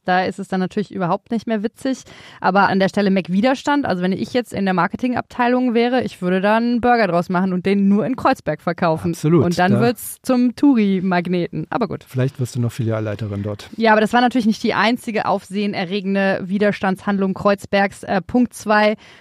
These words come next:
Speaker 1: Kuvri, Brache, Zalando.
Speaker 2: Ja, an der Schlesischen Straße, da lag jahrelang ein Grundstück brach, auf dem gebaut werden sollte, was aber auch immer wieder durch Proteste von Anwohnern oder eben auch dem Bezirk, dem Bezirksamt aufgeschoben werden musste.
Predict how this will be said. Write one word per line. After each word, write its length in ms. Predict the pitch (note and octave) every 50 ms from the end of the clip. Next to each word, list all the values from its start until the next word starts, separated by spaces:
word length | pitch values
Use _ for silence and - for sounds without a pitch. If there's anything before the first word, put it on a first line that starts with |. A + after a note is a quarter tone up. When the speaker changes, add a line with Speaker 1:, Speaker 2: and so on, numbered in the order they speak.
| - _ -
Speaker 1:
Kuvri, 400 | - B3 A#3+ A3 F#3+ A3+ A3 G#3
Brache, 680 | - - - F3 F3 F#3 F3 - G3 F#3 F3+ F3+ F3 F3
Zalando. 640 | - - F#3 F3 D#3+ C#3+ C3+ C3+ C#3 C3 C3+ D#3 - _ _ _ _ _ _
Speaker 2:
Ja, 220 | D3 D3 D3+ C3
an 80 | G#2+ A2+
der 100 | C3 B2
Schlesischen 380 | - - E3 E3 E3 - E3 C#3+
Straße, 420 | - - - F3 F#3 E3+ - A2+
da 120 | - B2
lag 260 | C3+ C#3 D3+ D3+ - C3+
jahrelang 420 | B2 C#3+ D#3+ E3 E3+ D#3 D3+ D#3+
ein 140 | C#3+ C#3 B2+
Grundstück 500 | C3+ D#3+ F3+ - - - A2 - - -
brach, 400 | A#2 A2+ A2 B2 C#3+ - - -
auf 160 | - B2 -
dem 200 | - C#3+ C3+ -
gebaut 420 | - - A2+ C3+ C#3 C#3+ C#3 -
werden 200 | A#2 G#2+ G2+ G2
sollte, 440 | F#2+ G2+ F#2+ G2+ F#2+ - A2 G2+ F2 F#2
was 200 | A2 - - -
aber 180 | C3+ C3+ C3
auch 160 | B2+ B2+ - - - _ -
immer 280 | D#3 F3 F3+ E3 C#3
wieder 200 | C#3 C#3 D3+ C#3+
durch 160 | C3 B2+ -
Proteste 420 | - - - - C#3 B2+ - - C3+
von 160 | - B2+ B2
Anwohnern 600 | A#2 B2 C3+ B2+ C3 B2+ B2+ B2+ B2+ B2 A#2+ - _ _
oder 240 | C3 C#3+ F3+ F#3+ F3+
eben 160 | D#3+ D3+ F3
auch 180 | C#3 C#3+ C#3 -
dem 200 | - C3+ B2 A#2
Bezirk, 520 | A2 - - C3+ C#3 D#3 E3+ - - - - _ -
dem 80 | A#2
Bezirksamt 680 | A2 A2 - - - - - - C#3+ C#3+ - - - -
aufgeschoben 600 | - A#3+ - - A2+ - - A#2 A2 G#2+ A#2 -
werden 300 | - - A2+ G#2+ G#2+ A2+
musste. 360 | A2 A2+ A2+ - - C3+ C3